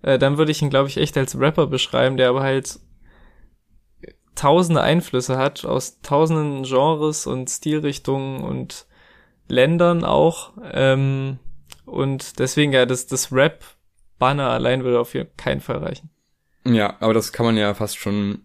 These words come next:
Speaker 2: als positiven Aspekt mitnehmen, würde ich sagen,
Speaker 1: Mhm.
Speaker 2: ähm, weil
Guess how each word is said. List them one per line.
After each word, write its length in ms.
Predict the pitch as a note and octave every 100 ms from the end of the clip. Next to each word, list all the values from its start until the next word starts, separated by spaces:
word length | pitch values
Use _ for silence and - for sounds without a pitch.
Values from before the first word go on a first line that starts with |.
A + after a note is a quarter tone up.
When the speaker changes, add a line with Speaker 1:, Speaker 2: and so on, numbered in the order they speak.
| -
Speaker 2:
als 200 | G2+ G2
positiven 680 | - A2+ A#2 G2+ - F#2 G2
Aspekt 580 | F2 F#2+ - - - - -
mitnehmen, 500 | G2+ G2 G2 G#2 G#2
würde 140 | G#2
ich 80 | -
sagen, 380 | F#2+ G2+ B2 C3
Speaker 1:
Mhm. 160 | D#3 G2+
Speaker 2:
ähm, 360 | F#2+ F#2+ F#2
weil 380 | F#2 F#2 F#2 F#2+